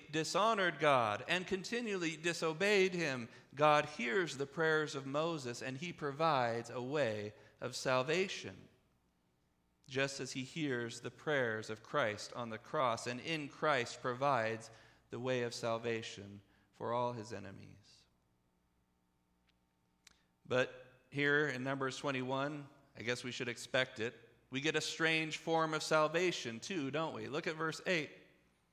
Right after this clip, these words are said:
And the Lord said to Moses, "Make a fiery serpent and set it on a pole, and everyone who is bitten when he sees it shall live."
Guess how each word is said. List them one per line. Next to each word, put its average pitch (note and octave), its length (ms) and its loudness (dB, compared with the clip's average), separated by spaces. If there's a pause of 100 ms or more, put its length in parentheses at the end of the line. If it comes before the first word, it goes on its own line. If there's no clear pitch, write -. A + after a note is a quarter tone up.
(800)
And D#3 100 -2
the D#3+ 60 2
Lord E3 320 6
said E3 240 6
to D#3+ 80 0
Moses, C#3+ 800 0
"Make E3+ 280 4
a E3 60 2
fiery E3 600 4
serpent C#3 500 -2
and C#3+ 160 -2
set D#3+ 260 4
it D3 120 4
on C#3+ 160 2
a B2+ 60 -4
pole, C#3+ 440 2
and D#3 140 2
everyone E3+ 340 2
who D#3 140 0
is D3 160 -2
bitten F3 420 -4
when E3+ 160 -2
he D3 140 -4
sees D3+ 340 -4
it D3+ 160 -4
shall C3 380 2
live." C3+ 480 0